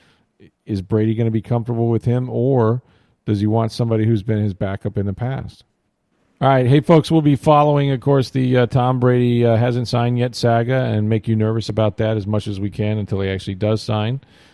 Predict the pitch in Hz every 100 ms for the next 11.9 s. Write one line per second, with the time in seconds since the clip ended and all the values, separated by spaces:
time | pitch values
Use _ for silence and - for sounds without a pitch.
0 | _ - 101 101 120 147 143 120 131 147
1 | - 113 110 107 113 120 117 110 104 113
2 | 110 127 117 101 98 98 92 104 104 98
3 | - 104 104 104 101 95 104 107 101 101
4 | 101 95 104 110 107 107 - _ _ _
5 | - 117 139 113 104 120 120 123 104 -
6 | 117 117 117 95 117 127 131 - _ _
7 | _ _ _ _ _ - 98 95 113 104
8 | 107 _ 107 104 104 107 104 101 - 107
9 | 104 90 131 - 110 - 117 107 107 113
10 | 104 95 98 107 104 113 - _ _ _
11 | _ - 113 117 117 120 139 135